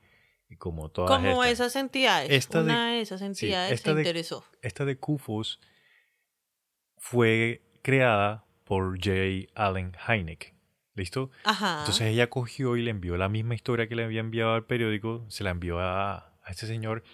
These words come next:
Speaker 1: y él cogió y leyó la historia y dijo como que no, marica, o sea, esto no... Esto es mentira. ¿Listo? Igual ella contó la historia, la historia que ella escribió,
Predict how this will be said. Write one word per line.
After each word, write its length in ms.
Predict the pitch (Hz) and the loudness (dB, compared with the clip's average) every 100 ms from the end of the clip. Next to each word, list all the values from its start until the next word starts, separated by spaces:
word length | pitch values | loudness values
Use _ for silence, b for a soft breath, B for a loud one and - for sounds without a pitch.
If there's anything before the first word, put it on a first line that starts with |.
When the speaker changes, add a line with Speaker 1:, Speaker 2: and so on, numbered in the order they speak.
| B B B B | B B B B
Speaker 1:
y 120 | 123 | 0
él 100 | 110 | 2
cogió 320 | 110 120 107 123 | 2 0 2 0
y 60 | |
leyó 200 | 117 92 104 | 2 0 0
la 60 | |
historia 440 | 101 131 127 131 - | -2 -2 0 0 -2
y 300 | 117 98 90 | -4 -2 -2
dijo 220 | 92 98 | -2 -2
como 180 | 110 95 | -4 -4
que 140 | 87 | -4
no, 160 | 87 90 | -4 -4
marica, 300 | 76 76 78 | -8 -12 -12
o 40 | |
sea, 180 | - 78 | -10 -12
esto 220 | 78 98 | -10 -6
no... 400 | 87 87 87 87 b b b b b b _ _ | -4 -4 -6 -8 b b b b b b _ _
Esto 220 | - 110 120 | -6 0 2
es 60 | |
mentira. 480 | 120 110 113 82 76 _ _ _ _ | 4 2 0 -2 -6 _ _ _ _
¿Listo? 340 | 101 98 135 131 | -8 -4 -4 -2
Igual 480 | 131 107 107 110 - | -2 0 2 2 2
ella 320 | 120 117 131 | 0 2 0
contó 400 | 131 120 - 120 | -2 -6 -2 0
la 80 | 120 | 0
historia, 540 | 117 - 127 113 123 123 | -2 -2 -2 0 -4 -4
la 60 | |
historia 260 | 92 98 95 | -6 -6 -4
que 100 | 107 | -2
ella 80 | 107 | -2
escribió, 500 | 107 123 107 110 | -2 -2 -2 -2